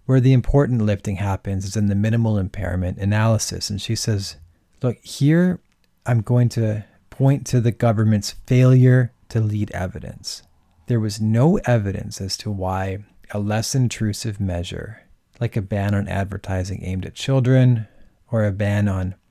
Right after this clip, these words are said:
what's called lifestyle advertising," that's a distinction between informative advertising, saying, "Here's a new tobacco product out that you might want to consider." That's just informative advertising,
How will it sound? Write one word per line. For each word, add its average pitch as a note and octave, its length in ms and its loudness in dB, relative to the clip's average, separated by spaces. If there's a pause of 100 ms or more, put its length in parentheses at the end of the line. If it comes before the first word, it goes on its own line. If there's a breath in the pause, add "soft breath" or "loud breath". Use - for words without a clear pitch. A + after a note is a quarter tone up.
(160)
what's - 140 -16
called G2 240 -8
lifestyle A2 680 0
advertising," G#2+ 880 0
that's G#2+ 200 -6
a G#2+ 40 -4
distinction G#2+ 560 0
between G2+ 520 -2 (420)
informative A#2+ 800 4
advertising, A2 800 0
saying, G2+ 560 -6
"Here's A2 320 -2
a G2+ 40 0
new G#2 200 4
tobacco G2+ 460 -2
product G#2+ 460 -2
out G2+ 200 -2
that G#2 100 -6
you G#2 60 0
might G#2 140 -2
want G#2 160 -2
to - 60 -10
consider." A2 600 -2
That's - 160 -10
just - 220 -10
informative A2+ 600 0
advertising, A2 760 -2